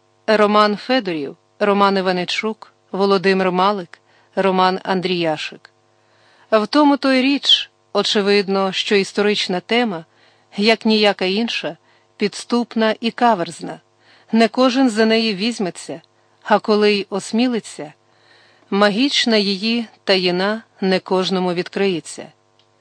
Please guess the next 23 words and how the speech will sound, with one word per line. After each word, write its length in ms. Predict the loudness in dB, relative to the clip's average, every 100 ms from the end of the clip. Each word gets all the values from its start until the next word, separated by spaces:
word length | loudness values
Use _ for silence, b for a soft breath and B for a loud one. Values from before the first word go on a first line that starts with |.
| b b b b b b 0
Роман 380 | 4 6 6 4
Іваничук 760 | 4 2 0 -2 -4 -4 -8 -14 -8
занурив 720 | 0 2 2 2 0 -4 -6
свій 280 | -6 -2 -2
письменницький 760 | -2 -2 0 0 0 -4 -4 -4
хист 380 | -4 -4 -4
в 80 | -6
історію 640 | -6 -2 -2 0 -2 -6 -8 -6
не 180 | -2 0
як 260 | 0 0
емоційний, 840 | 0 -2 -4 -4 -2 -2 -4 -8 -12 b b -10
збуджений 680 | -6 -2 0 0 2 2 2
видивом 640 | 0 0 0 0 0 0
давно 340 | 0 2 0
відшумілих 600 | -2 -4 -2 0 -2 -4 -4
подій 360 | -2 0 -2
турист, 520 | -2 -2 -2 -8 -18 -20 _ _ b b b b b
а 160 | 4
як 320 | 4 4 2 -2
сучасник-мислитель, 1400 | -4 -2 4 4 4 -4 -4 -2 -2 -2 -4 -4 -10 -12 _ b b b b
що 300 | -2 0 2
дошукується 800 | 0 0 -2 -2 -2 -2 -2 0
витоків 580 | 0 -2 -4 -4 -4